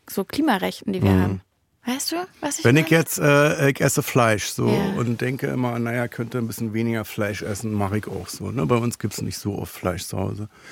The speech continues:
Speaker 2: Äh, und dann denke ich so, "Aber ganz verzichten möchte ich nicht." Aber wäre es ökologisch nicht besser, wenn wir alle kein Fleisch essen?
Speaker 1: Ja.
Speaker 2: Jetzt esse ich aber trotzdem weiter Fleisch.
Speaker 1: Ja.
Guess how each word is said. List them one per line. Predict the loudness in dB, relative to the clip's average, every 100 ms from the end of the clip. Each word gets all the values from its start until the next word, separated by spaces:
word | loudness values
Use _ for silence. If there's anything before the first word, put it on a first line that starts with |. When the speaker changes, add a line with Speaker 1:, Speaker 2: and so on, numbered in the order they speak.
| -18 -18 -18 -16 -2
Speaker 2:
Äh, | 0
und | 2
dann | 0 0
denke | -2 -2
ich | -6
so, | -4
"Aber | 0 0
ganz | 0 -2
verzichten | -6 -4 -4 -4 -4
möchte | -4 -4 -8
ich |
nicht." | -10 -10 -12 -18 _ _ _ _ _ _ _
Aber | 2 4
wäre | 4 4
es |
ökologisch | 2 2 4 4 2
nicht | 0 -2 0
besser, | 0 2 0
wenn | 2 2
wir | 2
alle | 2 0
kein | 0 -2
Fleisch | 0 -2 -2
essen? | -4 -6 -8 -10 _
Speaker 1:
Ja. | -4 -4 -6 _ _ _ _ _ _ _ _ _ _ _ _ 0
Speaker 2:
Jetzt | 0 2
esse | 0 2
ich |
aber | 2 2
trotzdem | 2 0 2 2
weiter | 2 0 -2
Fleisch. | 2 2 0 -4
Speaker 1:
Ja. | -6